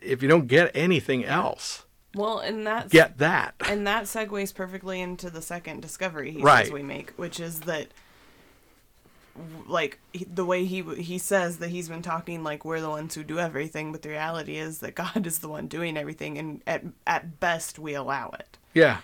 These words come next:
Speaker 2: And really, we don't even do that. But what I love is that he ends by saying, in this whole, this whole chapter is called Let's Pretend, and he ends by saying that if anybody's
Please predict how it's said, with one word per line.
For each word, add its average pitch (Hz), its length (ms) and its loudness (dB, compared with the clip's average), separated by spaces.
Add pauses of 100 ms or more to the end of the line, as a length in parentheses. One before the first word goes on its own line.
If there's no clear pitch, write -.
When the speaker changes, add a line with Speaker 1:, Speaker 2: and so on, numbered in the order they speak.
(120)
Speaker 2:
And 170 160 -2
really, 185 200 2
we 165 100 -4
don't 160 200 -2
even 151 180 -6
do 143 120 -10
that. 151 440 -6 (640)
But 175 440 0 (220)
what 180 200 4
I 185 140 6
love 170 280 0
is 175 160 -2
that 170 120 -4
he 160 120 -4
ends 185 320 -2
by 170 180 -2
saying, 160 420 -6
in 170 180 -6
this 160 200 -8
whole, 208 440 0 (540)
this 180 180 -4
whole 214 140 -2
chapter 208 360 -6
is 160 100 -10
called 175 340 -6
Let's 165 220 -6
Pretend, 185 400 -4
and 160 100 -6
he 156 120 -6
ends 185 220 -2
by - 160 -6
saying 165 400 -6
that 151 100 -4
if 160 120 -8
anybody's 175 640 -2